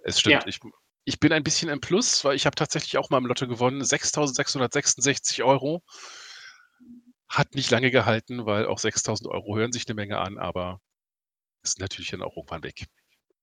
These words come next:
Speaker 2: Hast
Speaker 1: Ganz
Speaker 2: du in
Speaker 1: langweilig.
Speaker 2: etwas Spezielles investiert?
Speaker 1: Puh, ja, damals habe ich mir natürlich dann einen, äh, etwas anständigen Röhrenfernseher gekauft und eine Wii.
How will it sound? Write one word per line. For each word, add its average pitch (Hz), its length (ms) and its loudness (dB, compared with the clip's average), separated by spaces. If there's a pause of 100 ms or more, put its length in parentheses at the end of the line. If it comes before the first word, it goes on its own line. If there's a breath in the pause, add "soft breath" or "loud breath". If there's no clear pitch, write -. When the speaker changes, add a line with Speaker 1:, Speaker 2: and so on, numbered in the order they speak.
(540)
Speaker 2:
Hast - 680 -20
Speaker 1:
Ganz - 160 -12
Speaker 2:
du 143 60 4
in 135 80 10
Speaker 1:
langweilig. 127 220 8
Speaker 2:
etwas 131 180 10
Spezielles 135 460 8
investiert? 175 600 8 (1500 loud breath)
Speaker 1:
Puh, 175 460 -2
ja, 139 240 6
damals 143 340 2
habe 135 120 2
ich - 120 -6
mir 123 160 0
natürlich 120 320 -2
dann 123 140 -4
einen, 113 260 -4
äh, 107 280 0
etwas 104 260 -2
anständigen 113 600 0
Röhrenfernseher 110 840 0
gekauft 113 540 -2
und 127 340 -2
eine 113 320 0
Wii. 113 460 -8